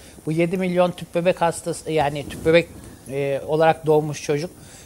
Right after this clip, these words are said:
gerçekten bir büyük şehir nüfusu kadar ve, e, bunlar çok teferruatlı olarak incelenmiş. İşte doğumsal problemlerine bakılmış,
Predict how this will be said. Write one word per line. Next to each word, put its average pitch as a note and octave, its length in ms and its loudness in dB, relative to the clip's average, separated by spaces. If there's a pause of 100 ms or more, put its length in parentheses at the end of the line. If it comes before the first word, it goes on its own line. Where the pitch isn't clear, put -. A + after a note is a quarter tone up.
(100)
gerçekten E3+ 540 0
bir E3 160 -2
büyük F#3 360 -4
şehir E3+ 320 0
nüfusu D#3+ 400 -4
kadar C#3 300 0 (560)
ve, F3 280 6
e, D#3+ 720 0
bunlar F#3+ 340 2
çok - 320 0 (440)
teferruatlı F3 580 2
olarak E3 300 2
incelenmiş. D3 680 -2
İşte D3+ 340 -6
doğumsal D#3 640 2 (280)
problemlerine D3+ 720 0
bakılmış, D3+ 540 -4